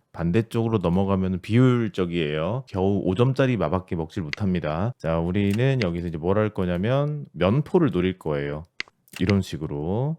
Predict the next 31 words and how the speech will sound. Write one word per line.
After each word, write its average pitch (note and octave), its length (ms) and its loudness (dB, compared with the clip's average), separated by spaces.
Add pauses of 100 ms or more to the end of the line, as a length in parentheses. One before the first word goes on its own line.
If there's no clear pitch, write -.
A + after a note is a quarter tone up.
차장 C3+ 260 2
날아오는 G#2 460 2
거, F#2 460 0 (260)
오라이, F2+ 640 0
포 - 100 2
달라. F2+ 520 4 (180)
진짜는 B2 720 0
면포입니다. F2+ 800 0 (200)
아니, A#3 160 2
갑자기 A3 380 4
면포를 F3+ 420 6
어떻게 D3+ 300 4
먹나요? C#3 640 6 (160)
먹을 A2+ 220 4
수 - 120 -4
있어. D#2 420 -4 (1200)
이 C3+ 80 4
친구입니다. B2 720 4 (920)
결국에는 F3+ 500 4
나중에 C#3 520 4
마로 A2+ 320 6
지키게 B2+ 340 0
만들어야 A#2 400 4
되는데, A#2 280 2
마가 F#2 280 4
빠지면 A#2 380 2
뒤에 A#2 160 2
있는 A#2+ 160 0
차가 B2 240 0
잡히기 A2+ 340 0
때문에 G2 840 2